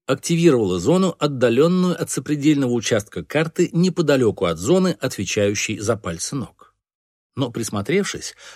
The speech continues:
можно также заметить соседние и даже частично перекрывающиеся активируемые участки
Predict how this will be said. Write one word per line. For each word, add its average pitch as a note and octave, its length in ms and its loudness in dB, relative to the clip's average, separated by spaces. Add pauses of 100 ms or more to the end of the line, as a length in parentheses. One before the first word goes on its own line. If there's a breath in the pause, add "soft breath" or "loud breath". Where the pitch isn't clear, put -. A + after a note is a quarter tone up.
можно F3 440 2
также D#3+ 420 0
заметить A#2+ 500 -2
соседние D3+ 640 -2
и D3 100 -4
даже C#3+ 280 0
частично E3 560 -4
перекрывающиеся E3 1080 -2
активируемые G2 800 -2
участки - 600 -6